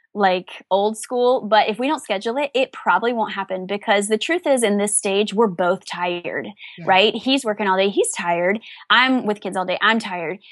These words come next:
Speaker 1: So we schedule it. So we try to do it. Uh, we have a weekly schedule where we try to do it about three times a week.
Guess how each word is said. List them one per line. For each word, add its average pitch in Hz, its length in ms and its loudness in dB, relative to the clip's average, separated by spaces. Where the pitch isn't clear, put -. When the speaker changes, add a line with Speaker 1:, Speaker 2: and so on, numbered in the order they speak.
Speaker 1:
So 233 260 2
we 240 260 0
schedule 190 380 -2
it. - 160 -6
So 214 120 -2
we 214 240 -4
try 226 320 2
to 233 100 2
do 190 240 -2
it. 226 220 -2
Uh, 202 280 2
we 214 80 -4
have 214 120 -2
a 208 40 2
weekly 196 360 -4
schedule 269 440 -2
where 214 180 0
we 233 120 -2
try 233 160 0
to 208 80 2
do 196 100 2
it 202 140 2
about 185 260 2
three 196 160 -6
times 202 280 -4
a 190 60 -2
week. 196 320 -4